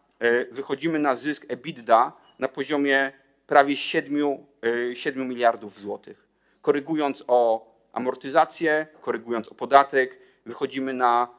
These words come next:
prawie pięć miliardów złotych. Więc nieprawdą jest to, co często pojawia się w sferze medialnej, że wielkie zyski rafinerii to melodia dwa tysiące dwudziestego drugiego roku. Nie, w tym roku rafinerie zarabiają,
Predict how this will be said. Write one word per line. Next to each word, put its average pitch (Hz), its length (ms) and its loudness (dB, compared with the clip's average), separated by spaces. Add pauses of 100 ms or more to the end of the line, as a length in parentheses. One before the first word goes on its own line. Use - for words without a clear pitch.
(200)
prawie 139 300 4
pięć 156 440 -4
miliardów 131 440 2
złotych. 107 500 -10 (240)
Więc 131 220 -4
nieprawdą 151 600 6
jest 95 460 -10 (180)
to, 131 100 -6
co 131 140 -12
często 147 420 -6
pojawia 123 460 0
się 110 280 -8
w 110 240 -4
sferze 107 320 -10
medialnej, 104 640 -6 (380)
że 123 360 2 (380)
wielkie 147 480 0
zyski 123 680 -8
rafinerii 135 760 -2 (280)
to 120 280 6
melodia 127 360 -2
dwa 123 140 0
tysiące 120 360 -12
dwudziestego 110 440 -12
drugiego 107 340 -6
roku. 101 320 -10 (320)
Nie, 131 240 0
w - 100 -20
tym 170 220 -4
roku 143 360 -2
rafinerie 135 640 -4
zarabiają, 123 760 -4